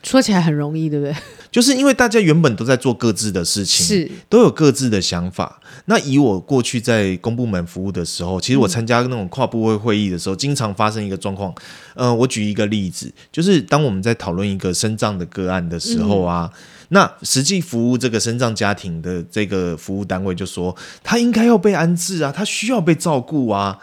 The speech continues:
Speaker 1: 嗯。
Speaker 2: 我们需要有人照顾他，他需要有一个可以安全的地方，有人给他饭吃，有，
Speaker 1: 嗯。
Speaker 2: 他有地方可以睡这样子，
Speaker 1: 是。
Speaker 2: 然后他可以有人陪他去医院看医生。”可是那天找来的家防中心就说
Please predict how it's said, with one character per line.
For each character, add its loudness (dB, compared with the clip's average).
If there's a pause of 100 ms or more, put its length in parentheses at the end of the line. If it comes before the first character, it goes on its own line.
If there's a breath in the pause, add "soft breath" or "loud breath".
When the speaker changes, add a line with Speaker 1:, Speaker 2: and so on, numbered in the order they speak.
(100)
Speaker 1:
嗯。 -2
Speaker 2:
我 -6
们 4
需 0
要 4
有 4
人 -2
照 -4
顾 -4
他， -2
他 -2
需 -4
要 4
有 2
一 -2
个 -2
可 -2
以 2
安 -2
全 -6
的 -4
地 -6
方， -4
有 -4
人 -6 (280 loud breath)
给 -6
他 -2
饭 0
吃， -4
有， -2
Speaker 1:
嗯。 0
Speaker 2:
他 2
有 0
地 -4
方 -2 (220)
可 -8
以 -2
睡 0
这 -4
样 -2
子， -2
Speaker 1:
是。 -4
Speaker 2:
然 -4
后 -2
他 -2
可 -4
以 0 (180 loud breath)
有 0
人 0
陪 0
他 0
去 -6
医 -8
院 2
看 2
医 -6
生。” 2
可 -4
是 0 (120)
那 2
天 2
找 0
来 2
的 2 (300)
家 2
防 0
中 0
心 -2
就 -2
说 0